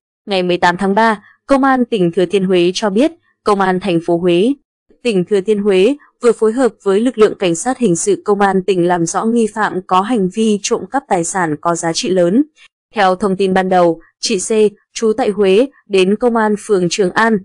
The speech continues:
thành phố Huế, trình báo bị mất trộm tài sản gồm tiền, vàng với giá trị trên ba trăm triệu đồng. Sau khi rà soát, cơ quan công an xác định nghi phạm là người giúp việc mà chị C thuê thông qua mạng xã hội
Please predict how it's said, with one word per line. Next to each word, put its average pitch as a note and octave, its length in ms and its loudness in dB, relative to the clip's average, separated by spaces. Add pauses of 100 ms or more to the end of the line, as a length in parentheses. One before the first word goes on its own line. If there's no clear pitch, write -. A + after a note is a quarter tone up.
(240)
thành G3+ 180 0
phố F3+ 180 -2
Huế, F#3+ 340 2 (220)
trình G3+ 260 -2
báo F#3 280 2
bị G#3+ 200 -2
mất C#4 200 -2
trộm G3+ 300 -2
tài F#3 140 -2
sản F3 320 -2
gồm F3+ 200 0
tiền, F#3 300 0 (360)
vàng G#3+ 340 0
với G#3+ 200 0
giá G3+ 180 -2
trị A3+ 340 -2
trên G#3+ 280 0
ba G3+ 140 0
trăm G3 220 -2
triệu F#3 160 -4
đồng. F#3 240 2 (380)
Sau F#3+ 220 -4
khi F#3+ 280 -2
rà F3 160 0
soát, A#3+ 280 0 (280)
cơ C4+ 120 0
quan B3+ 220 0
công B3 180 4
an A#3 160 2
xác D4 240 -4
định A#3+ 220 -2 (260)
nghi C4+ 220 2
phạm G3+ 260 0
là F#3+ 120 2
người F3+ 200 2
giúp C#4 220 0
việc A3 260 0
mà F#3+ 200 2
chị F3+ 200 -4
C G#3 320 -2
thuê G#3+ 180 0
thông G#3 280 -2
qua G3+ 180 0
mạng G3 260 0
xã G#3 180 -2
hội A3 280 0